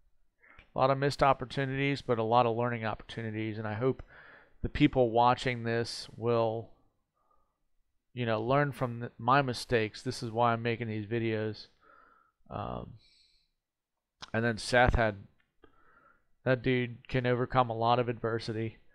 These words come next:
His boat breaking down, you know, missing a stag, keep going ba-, after it, missing it again. He just doesn't quit, and that's one thing you need to have to be a, a bow hunter is you just, you cannot give up no matter what.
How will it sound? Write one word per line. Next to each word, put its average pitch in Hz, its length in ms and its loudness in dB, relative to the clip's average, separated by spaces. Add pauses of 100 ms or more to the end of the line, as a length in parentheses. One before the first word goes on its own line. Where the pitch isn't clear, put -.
(420)
His 117 140 -6
boat 131 300 4
breaking 131 400 4
down, 120 600 0 (140)
you 113 140 -8
know, 107 120 -8
missing 127 320 -2
a 127 80 -2
stag, 113 640 0 (160)
keep 135 180 -2
going 127 300 4
ba-, 123 120 0
after 113 400 -2
it, 110 140 -4
missing 143 320 0
it 135 120 4
again. 113 560 -2 (440)
He 135 140 2
just 135 200 0
doesn't 139 280 10
quit, 143 220 4
and 123 60 -4
that's 131 200 2
one 156 120 4
thing 143 140 -4
you 135 80 -2
need 135 140 -2
to 123 80 4
have 123 300 4
to 117 100 -2
be 113 200 0
a, 110 360 0
a - 20 -4
bow 113 260 0
hunter 113 300 -2
is 110 180 -4
you 117 120 -6
just, 113 340 -8
you 117 100 -10
cannot 110 460 -2
give 113 180 2
up 110 200 0
no 113 80 -8
matter 107 280 -2
what. 104 320 -4